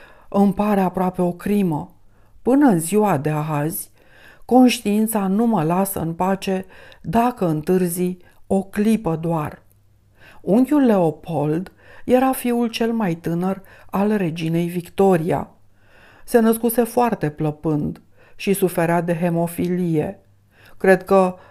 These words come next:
nu a trecut mult peste vârsta de treizeci de ani, însă se însurase și avea doi copii,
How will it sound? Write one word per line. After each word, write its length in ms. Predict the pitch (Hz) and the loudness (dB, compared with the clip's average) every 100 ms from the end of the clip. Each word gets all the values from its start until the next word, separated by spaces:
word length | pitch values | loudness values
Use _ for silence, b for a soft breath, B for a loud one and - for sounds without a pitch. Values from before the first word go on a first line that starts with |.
| - | -6
nu 240 | 165 196 | 0 2
a 100 | 208 | 2
trecut 420 | 175 160 165 165 | 2 0 0 -2
mult 460 | 170 160 160 165 165 b b | -2 0 2 2 -2 b b
peste 320 | 185 185 - | -2 0 0
vârsta 440 | 160 165 165 160 156 | 0 2 0 -2 -2
de 120 | 156 | -2
treizeci 580 | 151 156 156 156 156 165 | -2 -4 -2 -2 -4 -2
de 100 | 165 | -2
ani, 400 | 165 165 147 - _ b b b b | 0 0 -2 -6 _ b b b b
însă 240 | 160 151 | -6 -4
se 160 | 151 156 | -4 -2
însurase 840 | 156 160 208 240 285 220 - 151 - b b - | -2 -2 -2 0 -2 -2 -6 -8 -10 b b -10
și 180 | - | -2
avea 320 | 202 165 170 165 | 0 0 -2 0
doi 220 | 156 147 | 0 -2
copii, 640 | - 175 175 233 185 160 | -2 -6 -2 -2 -2 -4